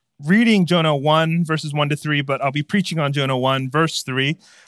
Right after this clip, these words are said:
I do promise that the rest of the series won't take this long. Uh, we will finish it before, uh, twenty twenty-one ends. Um,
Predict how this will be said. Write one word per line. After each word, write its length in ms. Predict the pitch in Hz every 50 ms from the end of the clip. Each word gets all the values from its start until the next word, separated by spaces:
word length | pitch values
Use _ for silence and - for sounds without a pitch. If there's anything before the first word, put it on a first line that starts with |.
| -
I 140 | - 135 135
do 120 | 143 185 170
promise 380 | - 196 190 185 190 180 -
that 80 | 175 160
the 80 | 165
rest 340 | 156 156 170 - - - -
of 300 | - 160 147 147 139 143
the 140 | 147 139 135
series 380 | - - 160 151 151 151 147 156
won't 200 | 147 143 120 -
take 180 | 160 135 123
this 220 | 147 151 - - 139
long. 400 | 139 135 139 139 139 147 143 _ _ _ _ _ _
Uh, 300 | - 143 131 131 131 131 123
we 140 | 143 147
will 140 | 160 170 170
finish 340 | - - 165 156 156 - -
it 220 | 156 151 - _
before, 520 | - 139 - - 143 139 135 131 131 131 135
uh, 220 | 135 135 127 127
twenty 320 | 127 - 147 135 139 139 135
twenty-one 960 | - - 143 127 127 127 131 135 _ _ _ _ - 135 127 127 127 127 127
ends. 520 | - 131 127 123 117 113 120 127 120 - - -
Um, 400 | 123 131 135 131 123 117 113 113